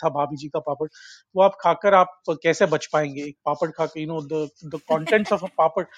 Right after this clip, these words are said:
Speaker 1: I mean, it is beyond parody। I mean, ये, ये आप इस, इस बात की पैरोडी भी नहीं कर सकते कि,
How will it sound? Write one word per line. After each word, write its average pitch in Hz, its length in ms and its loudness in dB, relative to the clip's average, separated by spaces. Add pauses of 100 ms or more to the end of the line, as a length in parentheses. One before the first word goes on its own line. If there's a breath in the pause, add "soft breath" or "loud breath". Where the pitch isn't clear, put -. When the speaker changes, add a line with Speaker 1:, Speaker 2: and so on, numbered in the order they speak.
(300 loud breath)
Speaker 1:
I 226 60 6
mean, 247 160 -2
it 240 160 -2
is 254 120 0
beyond 185 600 6
parody। 165 640 2
I 151 60 2
mean, 185 140 0
ये, 214 200 2
ये 254 160 2
आप 226 340 6
इस, - 260 -12 (100)
इस 226 180 -10
बात 233 180 8
की 240 340 -8
पैरोडी 202 600 2
भी 247 100 -2
नहीं 220 160 2
कर 214 140 0
सकते 208 340 -2
कि, 214 360 -4